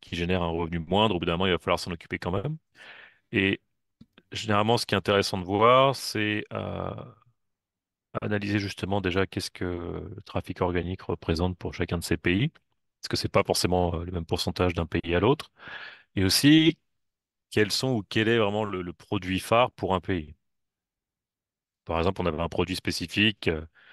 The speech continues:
qui était ultra recherché en Italie, alors que dans les autres pa-, les autres pays, pas forcément. Donc là, tu dis, bon, bah, si je travaille pour Italie, du coup, je vais travailler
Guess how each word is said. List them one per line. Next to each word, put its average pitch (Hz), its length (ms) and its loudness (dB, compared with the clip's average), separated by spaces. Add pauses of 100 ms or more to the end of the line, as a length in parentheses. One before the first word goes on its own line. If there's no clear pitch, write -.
(220)
qui 101 80 0
était 110 120 2
ultra 107 320 2
recherché 98 340 0
en 101 40 0
Italie, 95 500 2
alors 87 200 2
que - 80 -8
dans 87 120 -4
les 85 140 -6
autres 90 160 -8
pa-, 90 160 0
les 92 240 -4
autres 90 140 -6
pays, 90 240 -2
pas 87 140 -2
forcément. 87 420 -4 (800)
Donc 85 140 -12
là, 101 100 0
tu - 100 -10
dis, 92 120 -4
bon, 95 160 -4
bah, 76 420 -12
si - 160 -10
je - 60 -10
travaille 92 240 0
pour 90 160 4
Italie, 98 340 0
du - 80 -8
coup, 101 120 -4
je 87 60 -2
vais 82 40 -10
travailler 87 360 -2